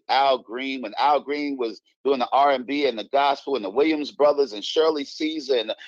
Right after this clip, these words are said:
my pop has all the flyers, man. One day you might have to interview him, 'cause he's an old school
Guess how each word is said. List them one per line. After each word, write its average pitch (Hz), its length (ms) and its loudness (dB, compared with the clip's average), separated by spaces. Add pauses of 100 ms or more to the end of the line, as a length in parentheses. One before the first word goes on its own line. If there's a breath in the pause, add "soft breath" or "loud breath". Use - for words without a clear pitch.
my 156 180 2
pop 175 200 6
has 127 180 4
all 147 160 6
the 107 100 2 (140)
flyers, 127 500 2
man. 123 320 -2
One 165 220 2
day 139 140 4
you 143 120 -2
might 147 180 2
have 143 140 2
to 139 80 2
interview 147 400 -2
him, 139 220 -6
'cause 113 200 -4
he's 139 180 -10
an - 60 2
old 143 260 2
school 120 280 -4